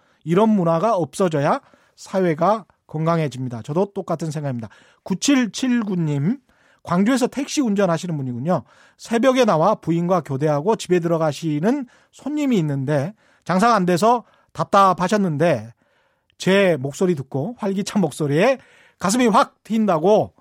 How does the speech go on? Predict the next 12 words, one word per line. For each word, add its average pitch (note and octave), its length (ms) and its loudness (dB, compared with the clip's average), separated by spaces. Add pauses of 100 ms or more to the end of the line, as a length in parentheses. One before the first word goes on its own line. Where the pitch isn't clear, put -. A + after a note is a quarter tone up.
(120)
라디오 D#3 360 0
소리 G3+ 380 -2 (100)
올려달라라고 D3 1300 0 (260)
하면서 F3+ 560 0
웃으면서 G3 760 0 (240)
내리셨다고 D#3+ 540 -2
합니다. B2+ 320 -6 (400)
합니다. E3 500 -2 (380)
손님 B3+ 460 -2
보니 F#3 400 0 (420)
가슴이 G3 340 -2
뭐 D#3 320 -2